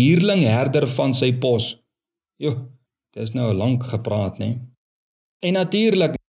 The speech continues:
as die herder nie van die skape hou nie, dan of soek hy 'n ander kraal, of hy jaag die skaap of die skape wat hom omdra-, opdraande gee, jaag hy sommer weg. Of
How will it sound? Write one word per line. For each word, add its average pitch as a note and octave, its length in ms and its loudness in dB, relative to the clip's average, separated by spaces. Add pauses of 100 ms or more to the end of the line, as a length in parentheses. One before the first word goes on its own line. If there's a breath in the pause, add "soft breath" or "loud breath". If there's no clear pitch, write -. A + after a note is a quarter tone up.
(240)
as E3 240 0
die E3 160 4
herder E3+ 400 2
nie G3 120 2
van F3 200 2
die D#3+ 80 4
skape F#3 480 0
hou C3 180 4
nie, D#3 180 4
dan C#3 340 2 (500)
of A#3 240 0
soek B3 320 0
hy F#3+ 80 4
'n F3+ 160 0
ander A3 240 2
kraal, C3 460 0 (340)
of A#3 260 0 (260)
hy C3 100 0
jaag C#3 500 2
die F3+ 120 4
skaap F#3+ 460 0
of F3 140 0
die D3+ 120 4
skape F3 520 0
wat C#3+ 200 0
hom C#3+ 120 2
omdra-, C#3+ 720 2
opdraande C3+ 500 2
gee, B2 220 4
jaag A2+ 240 4
hy A#2 60 2
sommer A2 260 2
weg. F#2 180 -8 (800)
Of D3+ 560 0